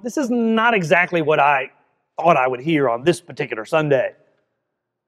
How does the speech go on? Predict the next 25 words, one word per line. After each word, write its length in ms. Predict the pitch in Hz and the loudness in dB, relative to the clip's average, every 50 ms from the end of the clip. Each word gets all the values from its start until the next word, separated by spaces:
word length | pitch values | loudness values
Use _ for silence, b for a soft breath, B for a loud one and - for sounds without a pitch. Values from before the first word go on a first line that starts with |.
| _ _ _ _ - | _ _ _ _ 0
I 60 | 226 | 2
mean, 120 | 254 269 | 4 6
with 100 | 262 254 | 8 10
all 240 | 269 294 302 311 294 | 12 12 12 12 12
that's 160 | 277 240 - | 10 6 6
going 280 | - 262 254 240 226 208 | 6 8 8 8 8 6
on 280 | 220 233 240 240 226 208 | 8 8 8 8 6 4
in 100 | 190 180 | 2 2
the 80 | 180 | 4
world, 480 | 170 175 208 226 226 220 190 165 165 180 | 6 8 8 10 10 10 8 6 6 6
what 140 | 233 262 262 | 6 6 6
I 80 | 247 | 6
really 340 | 247 262 320 359 359 339 294 | 6 6 6 6 4 4 4
came 400 | - - 269 311 320 311 277 202 | 6 6 6 6 6 4 0 2
for 260 | - 240 220 208 196 | 6 6 6 8 6
this 220 | 185 208 196 - 233 | 6 4 2 4 6
morning 360 | 277 294 302 269 202 190 196 | 6 6 6 6 4 4 4
is 120 | 208 185 | 6 6
a 100 | 220 214 | 6 6
word 300 | 214 226 269 285 302 285 | 8 8 8 8 6 6
of 100 | 254 208 | 2 2
encouragement 760 | 208 202 - - 262 285 285 262 240 160 160 185 180 175 175 - B B B B B | 0 0 2 4 6 6 6 6 4 2 2 2 2 2 2 -2 B B B B B
and 260 | 196 214 214 202 185 | 6 6 6 4 2
some 180 | - 190 180 | 2 2 4
hope. 440 | 175 220 277 269 220 170 139 127 - | 6 8 10 10 10 8 4 0 -6